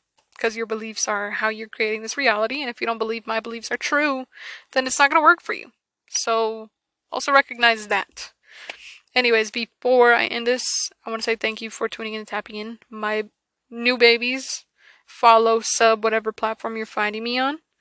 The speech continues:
if, you know, this is entertaining or helpful in any way, shape, and form. If you're a returning baby, thanks for tuning in and tapping in. As always, you know that I love you,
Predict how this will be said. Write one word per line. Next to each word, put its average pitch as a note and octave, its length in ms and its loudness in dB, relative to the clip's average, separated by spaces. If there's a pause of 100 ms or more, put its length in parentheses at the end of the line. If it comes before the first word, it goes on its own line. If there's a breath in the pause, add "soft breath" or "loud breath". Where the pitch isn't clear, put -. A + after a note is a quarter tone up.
(500 loud breath)
if, A3+ 380 8
you A3+ 160 -6
know, G#3 300 -8
this A3+ 180 -4
is A3 100 -8
entertaining G#3 460 -8
or G#3 60 -6
helpful - 320 -8
in G#3+ 80 -12
any A3+ 100 -12
way, A3+ 80 -12
shape, - 280 -10
and A3 120 -18
form. C#4 300 -2 (260)
If A#3+ 140 -2
you're C4+ 80 6
a C4 40 2
returning C4+ 300 4
baby, C4+ 240 2
thanks C4+ 220 -4
for C4 80 -2
tuning B3+ 240 -4
in B3+ 80 -6
and B3 100 -12
tapping A3+ 280 -6
in. A3+ 240 -6 (360 soft breath)
As A3+ 140 -2
always, A3 260 0
you A3 80 -10
know G#3+ 180 -4
that A3+ 120 2
I A3 60 4
love G#3 260 -4
you, A3 180 -12